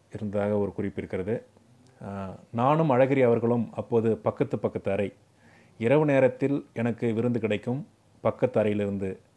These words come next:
"காணக்கண் கோடி வேண்டும்" என்று ஆரம்பிப்பார் ஓரடி பாட. "பலே, once more" என்று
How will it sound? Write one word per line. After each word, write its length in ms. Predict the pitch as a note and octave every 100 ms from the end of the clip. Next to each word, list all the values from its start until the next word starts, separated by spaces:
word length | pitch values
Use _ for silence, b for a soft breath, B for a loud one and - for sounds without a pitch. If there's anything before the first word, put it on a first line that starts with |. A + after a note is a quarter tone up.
| _
"காணக்கண் 640 | - A2+ B2+ C#3 B2 B2+ A#2+
கோடி 260 | A2 A2
வேண்டும்" 280 | G#2+ G#2+ A2
என்று 460 | G#2+ G2+ A2+ G#2 - _ _ -
ஆரம்பிப்பார் 680 | A2 A2 A2 G2+ - A#2 B2+ - -
ஓரடி 360 | A2 A#2 A2 A#2+
பாட. 420 | A2 G#2 G#2 G#2 _ b b b b b
"பலே, 360 | A#2 C3 B2+ - -
once 260 | A2+ A#2+
more" 120 | C3+
என்று 460 | A#2+ A2+ B2 A#2+ F#2